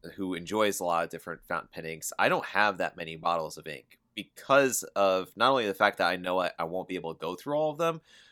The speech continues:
but also due to the fact that, yeah, if I do decide to go on, on one of them may have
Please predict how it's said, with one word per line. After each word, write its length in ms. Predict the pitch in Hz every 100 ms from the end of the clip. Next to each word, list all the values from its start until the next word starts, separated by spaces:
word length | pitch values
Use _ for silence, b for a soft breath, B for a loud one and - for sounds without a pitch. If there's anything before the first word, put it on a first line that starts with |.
| b _
but 320 | 107 104 - _ _ _
also 440 | - 117 110 110 92 _ 90
due 160 | 113 95
to 100 | 92
the 80 |
fact 300 | 92 95 92
that, 240 | 92 85 - _ _
yeah, 260 | 101 110 87
if 120 | -
I 100 | 90
do 240 | 85 107 104
decide 400 | 98 107 101 -
to 100 | 95
go 200 | 117 110
on, 180 | 90 90
on 260 | 90 87 -
one 220 | 87 95
of 80 | 90
them 240 | 95 85 -
may 160 | 92
have 300 | 92 95 90